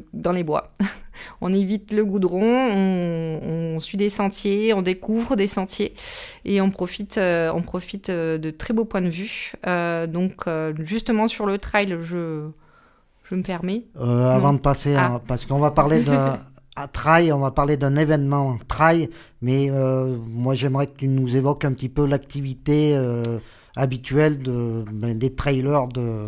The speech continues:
Speaker 1: Alors, les trailers et traileuses. Donc, le mardi, donc, euh, les filles, euh, sont encore sur une section, une session en ce moment de trail, donc elles sont, euh, encadrées donc, par Cécile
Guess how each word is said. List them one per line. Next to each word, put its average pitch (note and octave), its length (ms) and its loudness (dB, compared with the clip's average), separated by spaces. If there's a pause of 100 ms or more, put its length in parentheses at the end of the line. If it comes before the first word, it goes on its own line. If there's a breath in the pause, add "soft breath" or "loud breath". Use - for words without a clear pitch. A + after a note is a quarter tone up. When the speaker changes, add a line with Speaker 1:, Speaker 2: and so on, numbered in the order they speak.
Speaker 1:
Alors, G3 340 -6
les A3 160 -4
trailers A3+ 720 0
et G3 140 -4
traileuses. F#3+ 560 -4 (440 loud breath)
Donc, G3 360 2
le G3+ 160 2
mardi, G#3+ 500 0
donc, G3 400 0
euh, F#3 220 2
les F#3+ 180 -2
filles, A3+ 400 -2
euh, F3 160 0
sont F#3 200 -6
encore F#3 340 -4
sur - 240 -8
une F#3+ 120 0
section, F#3 600 -6
une F3 120 0
session G#3+ 460 -2
en F#3+ 60 0
ce - 100 -8
moment F#3 240 0
de F#3+ 60 -2
trail, G#3+ 340 0
donc F3 180 -4
elles E3+ 120 -6
sont, F3 340 -4
euh, D#3 140 -4 (320 loud breath)
encadrées G3+ 460 2
donc, F#3+ 180 0
par A3 160 0
Cécile A3 640 -2